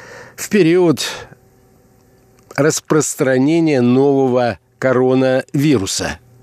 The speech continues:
Тем временем тридцатого марта вейп-сайты деловых новостей сообщили со ссылкой на министерство, что оно отменит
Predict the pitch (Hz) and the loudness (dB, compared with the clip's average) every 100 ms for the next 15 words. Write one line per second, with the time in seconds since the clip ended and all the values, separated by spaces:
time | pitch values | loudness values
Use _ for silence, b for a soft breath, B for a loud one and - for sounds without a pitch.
0 | - - B B B B B B B B | -20 -20 B B B B B B B B
1 | B B - 240 170 175 190 180 170 156 | B B -2 2 2 2 2 2 2 2
2 | 139 117 147 135 - 151 156 147 147 139 | 0 0 -2 -2 -2 -2 -2 -2 -2 0
3 | 143 143 139 131 - - 131 127 120 101 | 0 0 0 -2 -4 -2 0 0 -2 -6
4 | B B - 131 185 175 - - _ _ | B B -4 0 0 0 -6 -18 _ _
5 | - - - 151 123 95 - 101 92 80 | -14 -10 -4 -2 -2 -4 -4 -4 -4 -8
6 | B B B B B 127 175 170 143 107 | B B B B B 0 0 2 2 0
7 | - - _ b b 120 131 135 - - | -4 -16 _ b b 0 2 0 -2 -2
8 | 185 185 - b b b b - 214 185 | 0 -2 -4 b b b b -4 -2 -2
9 | - 151 160 156 135 - 151 139 - 139 | -4 -4 -2 0 -2 -2 -4 -4 -6 -4
10 | 104 - 120 135 135 135 139 127 - 170 | -4 -2 0 0 0 2 2 0 -2 -4
11 | 170 - 131 110 - B B B B - | -4 -2 -2 -2 -6 B B B B -8
12 | - 180 208 208 - - 190 - 147 120 | -2 0 0 -2 -6 -4 -4 0 2 2
13 | 90 - - | 0 -6 -14